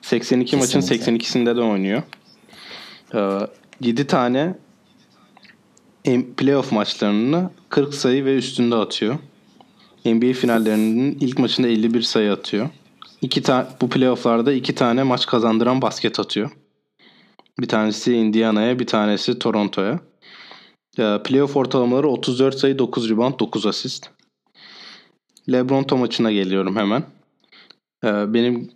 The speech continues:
Speaker 1: izle-, canlı televizyonda izlediğim en iyi, en etkileyici maçtı herhalde. Kırk üç sayı, on dört rebound, sekiz asistle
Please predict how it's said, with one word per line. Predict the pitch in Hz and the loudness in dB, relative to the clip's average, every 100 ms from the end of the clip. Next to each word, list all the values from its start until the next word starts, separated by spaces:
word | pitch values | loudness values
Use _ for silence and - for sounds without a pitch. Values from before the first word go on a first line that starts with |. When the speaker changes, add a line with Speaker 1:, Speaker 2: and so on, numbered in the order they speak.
| - | -6
Speaker 1:
izle-, | 117 107 110 110 | -4 0 0 0
canlı | 113 107 113 123 123 | 0 2 0 0 -2
televizyonda | 113 107 107 113 110 | 0 0 0 -2 0
izlediğim | 113 101 104 110 123 139 - - - | 0 -2 -2 -2 -2 -6 -14 -18 -4
en | 120 | 0
iyi, | 113 113 | 0 0
en | 123 127 117 - - | 0 -2 -4 -10 -6
etkileyici | 120 - 107 104 123 | -6 -4 -2 0 0
maçtı | 110 107 - 107 | 0 -2 -4 -2
herhalde. | 95 98 113 143 - - _ _ - _ - - | -2 -2 -4 -6 -14 -20 _ _ -20 _ -20 -4
Kırk | 143 - | -4 -2
üç | 143 | -6
sayı, | - 131 135 | -2 0 2
on | 131 | 2
dört | 123 120 117 | 0 -2 0
rebound, | 127 139 | 0 0
sekiz | 127 113 113 | -4 -2 -2
asistle | 104 - - - 104 | -2 -6 -14 -10 -8